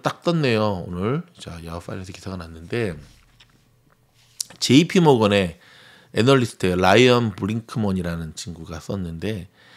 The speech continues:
너무 지금 테슬라 주식이 최근에 너무 올해 들어서, 예, too fast, 너무 빨리,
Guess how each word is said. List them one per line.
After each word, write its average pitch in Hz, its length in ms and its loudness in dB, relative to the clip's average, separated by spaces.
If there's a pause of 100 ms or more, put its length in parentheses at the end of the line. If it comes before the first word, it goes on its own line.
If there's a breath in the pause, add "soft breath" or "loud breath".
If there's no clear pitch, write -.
(680 soft breath)
너무 196 840 4
지금 113 360 0
테슬라 208 420 4 (360)
주식이 156 440 -2
최근에 220 420 -2
너무 226 1200 0 (160)
올해 143 240 6
들어서, 131 560 0 (920 soft breath)
예, 90 240 -2 (500)
too - 200 -2
fast, - 520 0
너무 131 400 4
빨리, 110 720 0